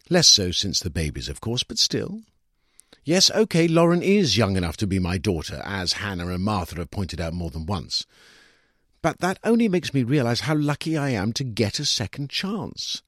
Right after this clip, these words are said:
It also makes me see I have a responsibility to look after my health and ensure I live another good few years if I want to see Abby and Ava through university.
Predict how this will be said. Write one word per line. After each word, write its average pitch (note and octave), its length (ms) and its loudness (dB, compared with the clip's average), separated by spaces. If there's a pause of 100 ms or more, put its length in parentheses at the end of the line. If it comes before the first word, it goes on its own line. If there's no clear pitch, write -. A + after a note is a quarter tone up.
(720)
It E3+ 100 4
also G3+ 340 6
makes A#2+ 240 0
me C#3 60 -2
see C3 360 0 (840)
I E3 180 4
have D#3 240 0
a D#3+ 60 0
responsibility D3+ 1080 -2 (340)
to C3 120 -2
look B2 160 0
after D3+ 300 -2
my F2+ 120 0
health F2 280 -2
and G#2 100 0
ensure G2 500 2 (320)
I D3 220 2
live C3 280 0
another E3+ 280 2
good B2 200 -2
few G2+ 200 -2
years F#2+ 380 -2
if A2 100 -6
I A2 80 -2
want A2+ 200 -4
to G2 60 -2
see - 160 -4
Abby A#2 300 0
and A2 100 2
Ava C3 300 2
through F#2+ 200 -4
university. A#2+ 840 -4